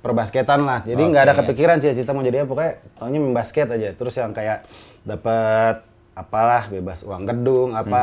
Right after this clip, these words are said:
Speaker 2: Hmm.
Speaker 1: Terus yang
Speaker 2: Karena prestasi olahraga itu?
Speaker 1: Ah, terus pulang dengan bangganya gitu. "Pak, ini, Pak, dapat ini nih, kasih brosur segala macam." "Jadi apa kamu ini?" <laughs> "Udah, masuk, eh, daftar seni rupa aja."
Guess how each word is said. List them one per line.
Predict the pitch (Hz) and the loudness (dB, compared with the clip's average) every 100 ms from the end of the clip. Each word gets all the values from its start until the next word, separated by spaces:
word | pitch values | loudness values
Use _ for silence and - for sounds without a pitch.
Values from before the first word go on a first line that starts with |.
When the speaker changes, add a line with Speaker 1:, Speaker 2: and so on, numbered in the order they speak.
| 120 | 0
Speaker 2:
Hmm. | 120 | -6
Speaker 1:
Terus | 127 | -10
yang | 127 107 | -10 -4
Speaker 2:
Karena | 101 101 104 | -4 0 -2
prestasi | 92 104 101 | -2 -4 -4
olahraga | 104 98 98 98 | -4 -2 -2 -2
itu? | 98 98 | -4 -2
Speaker 1:
Ah, | 95 117 110 98 | 2 4 4 0
terus | 95 - | -8 -16
pulang | - 101 117 143 | -8 0 4 4
dengan | 156 120 117 | 2 0 -2
bangganya | 110 110 113 123 135 135 | -2 0 0 0 0 -2
gitu. | 120 123 117 | -2 -2 2
"Pak, | 127 - - _ _ - - | 2 2 -2 _ _ -20 -16
ini, | 113 | -14
Pak, | - - | -14 -14
dapat | 107 104 98 - - | -14 -12 -14 -18 -10
ini | 113 113 | -4 -2
nih, | 117 113 92 | -2 -6 -8
kasih | 101 - | -6 -2
brosur | 110 110 139 | 0 2 0
segala | 117 123 123 | 0 0 0
macam." | 120 117 113 - - - _ _ - - - - - - | 0 -4 -8 -8 -10 -12 _ _ -20 -20 -16 -16 -16 -14
"Jadi | 92 87 95 | -8 -6 2
apa | 110 101 - | 4 4 0
kamu | 104 117 113 127 127 | -2 0 2 2 4
ini?" | 175 160 220 214 - 170 - 262 | 4 4 2 -2 -4 -6 -10 -8
<laughs> | 226 202 165 156 120 - - | -8 -10 -14 -16 -18 -12 4
"Udah, | 143 156 - | 6 6 2
masuk, | 131 135 135 - 147 - | -10 -4 -2 -2 -4 -4
eh, | 143 139 139 135 | 0 2 2 2
daftar | 139 - 143 | 0 0 2
seni | 160 160 | 4 6
rupa | 151 156 | 8 6
aja." | 170 170 | 6 4